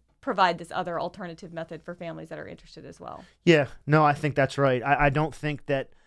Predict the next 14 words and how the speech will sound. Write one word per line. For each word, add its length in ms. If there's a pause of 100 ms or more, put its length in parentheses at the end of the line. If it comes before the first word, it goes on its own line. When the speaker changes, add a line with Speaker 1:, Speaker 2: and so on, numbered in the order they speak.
(360)
Speaker 2:
you're 120
gonna 180
get, 260 (140)
uh, 200
as 140
much 320
change, 720 (100)
uh, 300
or 200
as 140
much 300
openness 640
to 380
do, 460